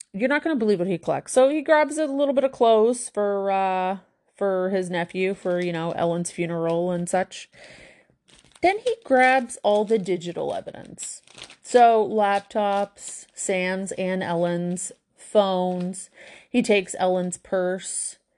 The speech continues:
few of her personal items. His reasoning was, like, afraid of theft or anything like that.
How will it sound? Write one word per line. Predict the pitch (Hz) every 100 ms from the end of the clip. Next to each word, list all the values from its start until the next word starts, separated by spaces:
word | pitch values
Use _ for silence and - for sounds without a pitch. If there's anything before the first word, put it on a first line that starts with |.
| _ _ _ _ _ _ _ _ _ _ _
few | _ - 214
of | 196
her | 196
personal | 190 196 180 202 180
items. | 180 180 185 185 196 - _ _ _ - - _ _ _ _ _ _
His | - 320 277
reasoning | 254 226 269 302 285 226 143 120 175 196 190 _ - _ _ _ _ -
was, | 214 214 214 202 196 190 190 180 - - - _ _ _ -
like, | 196 196 180
afraid | 175 - 202 185
of | 160 - - -
theft | 180 165 160 -
or | 185
anything | 170 170 165 170 170
like | 165 165
that. | 165 190